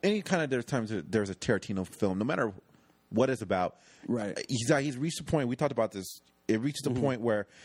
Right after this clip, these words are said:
Speaker 1: it doesn't matter what he creates. It's your opinion of him. Just like anybody who gets big in, in, in entertainment, sports, acting,
Speaker 2: Right.
Speaker 1: uh, politics, whatever, you're gonna, your first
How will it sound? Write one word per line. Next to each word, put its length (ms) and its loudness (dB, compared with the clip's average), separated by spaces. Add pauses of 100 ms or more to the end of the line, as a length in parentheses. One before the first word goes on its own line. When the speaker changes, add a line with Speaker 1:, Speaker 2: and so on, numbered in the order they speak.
(180)
Speaker 1:
it 80 4
doesn't 240 0
matter 400 0
what 360 0
he 100 -12
creates. 580 -2 (180)
It's 280 -2
your 180 2
opinion 380 -2
of 100 -2
him. 300 -2 (580)
Just 100 2
like 140 0
anybody 400 2
who 240 -4 (180)
gets 260 -2
big 420 0 (100)
in, 160 0
in, 220 -2
in 260 0
entertainment, 540 -2
sports, 480 -2
acting, 500 -2 (220)
Speaker 2:
Right. 260 -2
Speaker 1:
uh, 140 0
politics, 580 0
whatever, 500 0
you're 140 -2
gonna, 220 2 (260)
your 140 2 (100)
first 300 -2